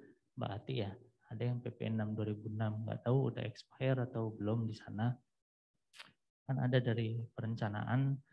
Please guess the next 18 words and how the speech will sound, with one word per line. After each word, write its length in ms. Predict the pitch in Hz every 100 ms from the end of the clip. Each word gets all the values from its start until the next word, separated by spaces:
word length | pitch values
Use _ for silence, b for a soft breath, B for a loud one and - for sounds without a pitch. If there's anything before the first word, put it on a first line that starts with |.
| b b -
kebutuhan, 800 | 113 113 120 - 131 135 135 131
ada 240 | 107 107
dari 640 | 110 107 104 107 104 107 107 -
pengadaan, 880 | 104 101 107 - 135 131 131 131 - B B _
penggunaan 560 | - 113 120 113 117 127
juga 320 | 120 117 107
ada 80 | 107
di 160 | 104 113
sana, 480 | 123 131 139 135 135
pen-, 240 | - 110 -
eh, 180 | 107 110
pemeliharaan, 720 | 104 104 104 101 104 131 135
penilaian, 560 | 131 113 110 113 120 131
sampai 400 | 110 110 120 123
ke 240 | 120 117 123 b b b
penghapusan. 880 | - 110 107 104 98 - 101 98 98 120
Nah, 160 | 117 - B B B B B B _
eh, 560 | - 117 117 117 117 113